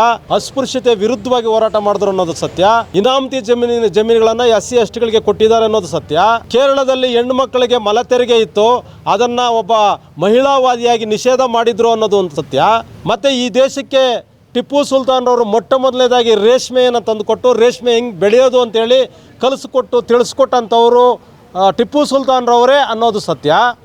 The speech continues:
ಮತ್ತೆ ಕೆ ಆರ್ ಎಸ್ ಡ್ಯಾಮ್‌ಗೆ ಮೊದಲನೇದಾಗಿ ನಕ್ಷೆ ತಯಾರಿಸಿದಂಥವ್ರು ಟಿಪ್ಪು ಸುಲ್ತಾನ್ರವರು ಅನ್ನೋದು ಸತ್ಯ.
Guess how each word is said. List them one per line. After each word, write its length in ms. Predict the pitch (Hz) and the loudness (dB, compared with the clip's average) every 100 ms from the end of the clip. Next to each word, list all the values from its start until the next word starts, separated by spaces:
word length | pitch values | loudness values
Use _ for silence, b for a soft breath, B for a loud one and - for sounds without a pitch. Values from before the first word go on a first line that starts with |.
| - | -6
ಮತ್ತೆ 260 | 233 285 | -2 -2
ಕೆ 140 | - 254 | 0 2
ಆರ್ 240 | 285 285 | 4 4
ಎಸ್ 200 | 277 - | 2 -2
ಡ್ಯಾಮ್‌ಗೆ 460 | 180 226 254 262 262 | -2 -2 0 -2 -2
ಮೊದಲನೇದಾಗಿ 720 | 220 233 262 269 254 254 247 | 0 -2 0 0 0 -2 -2
ನಕ್ಷೆ 360 | 226 214 - 269 | -4 -4 -2 0
ತಯಾರಿಸಿದಂಥವ್ರು 760 | 226 240 254 185 240 233 233 | 0 2 0 0 -2 -2 -4
ಟಿಪ್ಪು 320 | 190 233 277 | -6 -6 -6
ಸುಲ್ತಾನ್ರವರು 840 | 262 254 262 247 240 240 240 247 233 B B 175 | -4 -2 -2 -2 0 0 2 0 -2 B B -2
ಅನ್ನೋದು 300 | 233 247 226 | 0 0 -2
ಸತ್ಯ. 360 | 190 147 151 | -4 -4 0